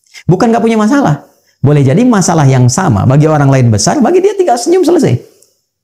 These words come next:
Itu poinnya. Jadi bukan nggak punya masalah. Masalah dia ada. Cuma dikecilkan oleh Allah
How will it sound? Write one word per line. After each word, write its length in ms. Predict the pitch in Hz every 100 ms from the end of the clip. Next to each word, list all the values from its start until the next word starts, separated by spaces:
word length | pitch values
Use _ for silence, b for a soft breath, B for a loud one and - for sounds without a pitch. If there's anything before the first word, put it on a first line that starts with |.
| _ _ _ -
Itu 160 | - 392
poinnya. 320 | - 233 143 - B B B
Jadi 160 | - 294
bukan 320 | 330 277 233
nggak 80 | 226
punya 240 | 233 226
masalah. 480 | 214 220 240 170 131 - _ 196
Masalah 320 | 208 233 220 233
dia 240 | 240 185
ada. 320 | 170 113 - b b b _ -
Cuma 160 | 208 240
dikecilkan 880 | 185 - - 311 359 214 151 131
oleh 160 | 120 131
Allah 240 | 139 127